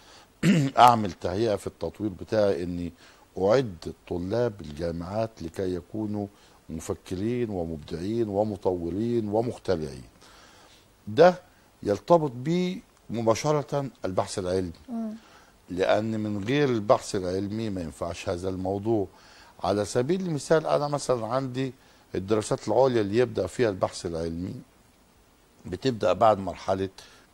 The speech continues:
Speaker 1: ال-، البكالوريوس أو الليسانس. لا، أنا ليه المانع إن البحث العلمي ده عندي أبدأ أهيئ فيه الطلاب من سنة أولى في ال-، منذ الدراسة الأولى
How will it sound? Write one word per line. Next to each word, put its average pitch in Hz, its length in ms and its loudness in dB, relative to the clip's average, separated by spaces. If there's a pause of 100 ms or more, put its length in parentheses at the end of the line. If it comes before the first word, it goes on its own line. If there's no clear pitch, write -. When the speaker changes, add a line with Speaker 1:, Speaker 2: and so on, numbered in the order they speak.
Speaker 1:
ال-، 85 260 -4
البكالوريوس 85 840 -4
أو 113 120 4
الليسانس. 185 640 0 (920)
لا، 160 340 10
أنا 139 180 6
ليه 156 120 4
المانع 160 440 2
إن 110 120 -2
البحث 139 400 0
العلمي 127 420 0
ده 120 160 2
عندي 139 480 -4 (300)
أبدأ 127 440 6
أهيئ 131 440 2
فيه 127 340 -4
الطلاب 120 600 2 (180)
من 151 440 -4 (500)
سنة 123 260 2
أولى 113 380 0
في - 180 -8
ال-، 85 180 -8
منذ 92 220 -6
الدراسة 110 480 2 (160)
الأولى 123 360 4